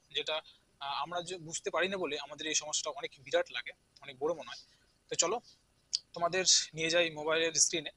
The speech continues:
হ্যাঁ, সেখান থেকেই তোমাদের দেখে নেওয়ার, দেখে নেওয়ার চেষ্টা করব যে সেই প্রবলেমটা কি, ঠিক আছে? তো চলো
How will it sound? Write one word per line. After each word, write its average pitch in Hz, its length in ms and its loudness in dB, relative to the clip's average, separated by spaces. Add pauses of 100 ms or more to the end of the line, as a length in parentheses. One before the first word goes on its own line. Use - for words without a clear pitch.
(580)
হ্যাঁ, 160 260 4
সেখান 170 300 0
থেকেই 185 240 0
তোমাদের 151 340 -6
দেখে 151 160 -2
নেওয়ার, 160 160 -2 (400)
দেখে 151 300 -8
নেওয়ার 156 260 0
চেষ্টা 156 260 0
করব 147 260 -6 (500)
যে 147 160 2
সেই 190 340 8 (500)
প্রবলেমটা 156 420 0
কি, - 220 -8 (680)
ঠিক 190 100 0
আছে? 214 160 2 (1300)
তো - 80 -6
চলো 196 260 2